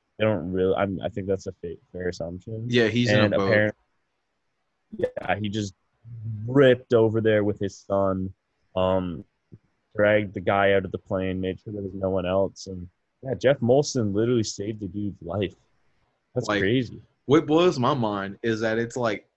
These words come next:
Speaker 2: it's, it's not just that he saved him. Like, it was, like, within seconds of it, like, crashing. Like, homie was just, like, out on the boat and was just, like, <laughs> like, like, imagine just being out with your son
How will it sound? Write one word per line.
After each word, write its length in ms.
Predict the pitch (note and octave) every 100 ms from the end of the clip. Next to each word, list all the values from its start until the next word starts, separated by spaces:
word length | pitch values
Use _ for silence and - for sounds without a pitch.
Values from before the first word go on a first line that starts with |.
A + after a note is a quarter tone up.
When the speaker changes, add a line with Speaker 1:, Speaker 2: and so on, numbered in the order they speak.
| -
Speaker 2:
it's, 260 | A#2+ B2 -
it's 160 | A#2 A2
not 220 | B2 F3
just 160 | E3+ D3
that 140 | B2+
he 120 | A2+
saved 400 | G2+ - F#2 A2+ G#2
him. 160 | F#2
Like, 240 | F2+ F2 -
it 80 | A2+
was, 280 | B2 C#3 A#2
like, 260 | A2 G#2 -
within 680 | G#2 G#2 _ G#2 A2 A#2 A2+
seconds 680 | - G2+ F#2+ F2+ F2 - -
of 120 | G2
it, 180 | G2 D#2
like, 260 | F#2 F2 - _
crashing. 600 | - F#2 F#2 F#2 D2 C2 _ _ _ _ _ _
Like, 240 | G2 F2+ -
homie 420 | - A2 G#2 G#2
was 140 | G2+
just, 160 | G2+ F#2+
like, 220 | F#2 - _
out 220 | F2+ F#2+
on 140 | G2+ B2
the 80 | B2+
boat 300 | C3+ E3 B2+
and 80 | A2+
was 120 | G#2
just, 160 | G2+
like, 300 | G2 F#2 - - _ - _ _ _ _ _
<laughs> 540 | C3+ B2+ - - F3+ -
like, 460 | F#3 - E3 A#2 -
like, 220 | B2+ B2
imagine 460 | B2+ C#3 - E4+ F#3
just 240 | F3 A#2+
being 180 | A#2+ A2+
out 140 | B2
with 180 | B2+ A2+
your 100 | G#2+
son 400 | - G#2 A2 G#2+